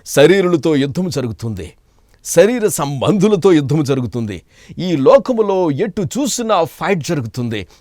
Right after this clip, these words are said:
ఎందుకో తెలుసా? లోకం మనల్ని ద్వేషిస్తుంది.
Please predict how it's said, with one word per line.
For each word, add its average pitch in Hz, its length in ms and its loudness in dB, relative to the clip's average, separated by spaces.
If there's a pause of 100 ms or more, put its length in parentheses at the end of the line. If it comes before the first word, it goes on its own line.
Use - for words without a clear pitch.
(120)
ఎందుకో 214 340 2
తెలుసా? 160 680 0 (320)
లోకం 247 560 4
మనల్ని 214 340 2
ద్వేషిస్తుంది. 185 1000 -4